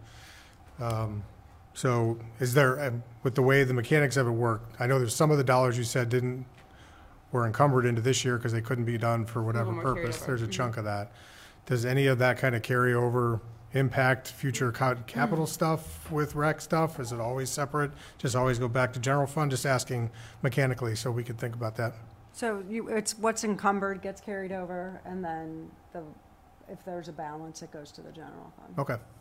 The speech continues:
Speaker 3: So, and I did find, um, the, the amount of money that the gen-, we approved for a transfer from the general fund for twenty-three is nine hundred sixty thousand dollars,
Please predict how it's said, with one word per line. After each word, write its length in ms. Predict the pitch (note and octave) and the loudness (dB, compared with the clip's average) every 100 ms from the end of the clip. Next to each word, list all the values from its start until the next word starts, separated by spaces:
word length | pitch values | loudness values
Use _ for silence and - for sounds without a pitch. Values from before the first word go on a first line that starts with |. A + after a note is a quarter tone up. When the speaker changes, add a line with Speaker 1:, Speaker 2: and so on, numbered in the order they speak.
| - - - - | -20 -20 -20 -14
Speaker 3:
So, 160 | - G#3 | -2 2
and 80 | |
I 80 | G#3+ | 4
did 220 | G3+ A#3 | 2 0
find, 400 | A3+ G3+ F#3 E3+ - | 0 -2 -2 -4 -8
um, 380 | E3+ D#3+ E3 - - - | -8 -6 -8 -12 -18 -12
the, 300 | F#3+ E3+ - - - - | -6 -6 -8 -14 -18 -10
the 120 | F#3+ | -6
amount 260 | F#3 F#3+ | -2 -2
of 60 | F#3+ | -2
money 280 | G3 F3+ F3+ | -2 -4 -4
that 360 | E3 F3 F#3+ - | -2 -2 -4 -8
the 80 | |
gen-, 220 | E3+ F3+ - F3+ F3 - F#3+ | -10 -10 -10 -16 -18 -16 -8
we 140 | F#3 | -8
approved 420 | F3 - G3 F3 | -6 -6 -6 -6
for 180 | - F3 | -8 -10
a 40 | E3+ | -10
transfer 420 | - F3 F3 E3+ | -8 -8 -8 -8
from 140 | E3+ | -6
the 80 | E3 | -6
general 360 | D#3+ F3+ E3+ E3 | -4 -2 -2 -4
fund 240 | F3 E3+ | -4 -6
for 120 | E3+ | -8
twenty-three 880 | - F#3 E3+ E3+ - E3+ E3+ E3+ E3+ | -10 -8 -6 -8 -8 -8 -6 -6 -8
is 240 | - E3 D#3+ | -10 -10 -6
nine 220 | F3 E3+ | -4 -4
hundred 260 | F3 D#3+ D#3 | -4 -6 -8
sixty 260 | F3 E3+ | -10 -10
thousand 340 | D#3+ D3+ D#3 D3+ | -6 -6 -6 -8
dollars, 580 | D#3+ D#3 D#3+ E3 D#3+ | -6 -4 -4 -6 -8